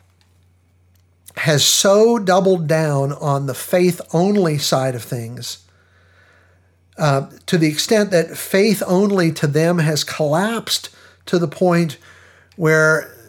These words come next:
they don't make any demands or requirements in the Christian life at all, okay? And if anyone comes along and, and says that anything is required, they start screaming bloody murder, and,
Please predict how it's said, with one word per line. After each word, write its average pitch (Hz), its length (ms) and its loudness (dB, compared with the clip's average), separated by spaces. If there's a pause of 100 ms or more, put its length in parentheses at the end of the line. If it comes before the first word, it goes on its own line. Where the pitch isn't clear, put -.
they 160 200 2
don't 247 180 4
make 226 220 2
any 202 160 2
demands 170 600 0
or 160 380 2
requirements 175 840 -2
in 165 180 -4
the 160 80 -4
Christian 185 360 -2
life 147 300 0
at 143 80 0
all, - 460 0 (1000)
okay? 202 460 0 (680)
And 165 320 2
if 147 200 0
anyone 214 600 2
comes 165 300 -2
along 151 380 0
and, 147 200 -4 (140)
and 147 180 0
says 160 340 0
that 143 160 2
anything 165 580 2
is 127 180 -6
required, 127 920 -4 (1200)
they 175 180 4
start 202 400 2
screaming 233 520 0
bloody 180 220 4
murder, 143 560 -2 (160)
and, 143 640 0